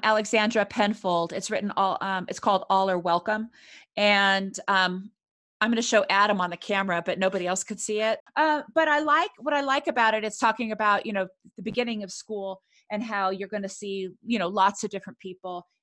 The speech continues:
and that all are welcome. It's just, it's continuing to, um, repeat that line, "All are welcome." So families that are different, talking about diversity, um, different, differing abil-, different abilities of students,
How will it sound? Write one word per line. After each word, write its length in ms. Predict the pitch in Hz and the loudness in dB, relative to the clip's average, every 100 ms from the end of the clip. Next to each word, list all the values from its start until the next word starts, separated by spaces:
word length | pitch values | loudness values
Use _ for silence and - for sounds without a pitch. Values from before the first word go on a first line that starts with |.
| - | -8
and 120 | 202 | -4
that 140 | 196 - | -4 -2
all 220 | 190 180 | -2 -2
are 80 | 170 | -4
welcome. 320 | 165 180 - | -6 -8 -8
It's 100 | 185 - | -10 -8
just, 220 | 277 - | -8 -8
it's 140 | 233 - | -8 -6
continuing 800 | 294 285 269 240 247 214 202 202 - | -6 -6 -6 -4 -2 -4 -6 -8 -8
to, 500 | 208 190 185 180 175 _ _ - | -6 -6 -8 -8 -10 _ _ -2
um, 180 | 185 175 | 0 0
repeat 420 | 180 180 233 233 | -2 -4 -6 -2
that 180 | 185 - | -2 0
line, 260 | 180 170 165 | -2 -4 -4
"All 200 | 170 165 | -4 -4
are 80 | |
welcome." 420 | 160 160 - 139 - | -6 -10 -10 -14 -12
So 340 | - 175 165 _ _ _ _ - | -8 -6 -8 _ _ _ _ -4
families 540 | 254 240 233 220 214 | 0 2 0 0 0
that 160 | 226 - - | -2 -2 0
are 120 | 202 | 0
different, 560 | 208 214 208 214 202 - | 2 0 0 -2 -4 -4
talking 280 | 214 208 202 | -4 -4 -4
about 240 | 185 175 | -4 -2
diversity, 1000 | 175 175 208 214 - 220 202 190 185 180 _ _ _ | -4 -4 -4 -4 -4 -6 -6 -4 -4 -6 _ _ _
um, 640 | 185 175 170 170 170 170 - | -4 -2 -2 -4 -6 -12 0
different, 500 | 233 233 226 208 - - - _ | 0 2 -2 -4 -12 -18 -20 _
differing 400 | 233 240 240 220 | -2 0 -2 -2
abil-, 380 | 202 196 196 185 - - | -4 -2 -2 -2 -8 -4
different 280 | 233 247 214 | -2 0 0
abilities 520 | 190 185 196 196 185 | -2 -2 0 -2 -2
of 80 | - | -4
students, 720 | - 262 262 247 233 - | -2 0 2 2 -2 -8